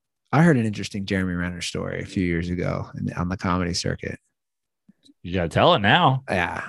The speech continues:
Speaker 1: So
Speaker 2: Yeah.
Speaker 1: I don't know if I wanna reveal names here.
Speaker 2: Okay. Josh Filipowski.
Speaker 1: <laughs> It's in that wheelhouse.
Speaker 2: Yeah.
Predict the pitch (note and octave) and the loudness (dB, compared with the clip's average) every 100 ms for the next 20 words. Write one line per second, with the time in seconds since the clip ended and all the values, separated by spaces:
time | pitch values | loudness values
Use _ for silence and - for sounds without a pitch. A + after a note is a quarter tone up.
0 | - - - C#3 B2+ A#2 G2 _ _ _ | -12 -4 6 8 10 8 4 _ _ _
1 | _ _ _ - - - _ - A#2 F#2+ | _ _ _ -20 -20 -20 _ -2 0 0
2 | D#2 - - _ _ _ _ _ _ _ | -2 -4 -8 _ _ _ _ _ _ _
3 | _ - B2 F#3 D#3+ D#3 C#3 C3 A#2+ B2+ | _ 2 6 8 8 8 8 6 6 6
4 | A#2 A2+ A2 B2 D3+ G3 G#3 A3+ G#3+ _ | 6 2 2 0 2 2 2 0 -4 _
5 | _ G#2 F#2 F2 D2 - _ _ G#2+ F2+ | _ -4 0 0 -2 -8 _ _ 2 2
6 | - F2 D#2+ D2+ - F#2+ - - C3 - | 2 0 0 -4 -6 -8 -8 -2 -2 -2
7 | D#3+ - G3+ - A3 - - - - - | -4 -2 -2 0 0 0 -2 -2 -4 -2
8 | - - E3 - - - F3+ G#3+ A#3 B3+ | -4 -2 -4 -4 -14 2 2 6 6 6
9 | F#3 E3 F#3 D#3 A#2+ F2+ - - - D#3 | 6 4 4 4 2 -4 -12 -12 -4 -4
10 | - A#2 E2 | 2 2 2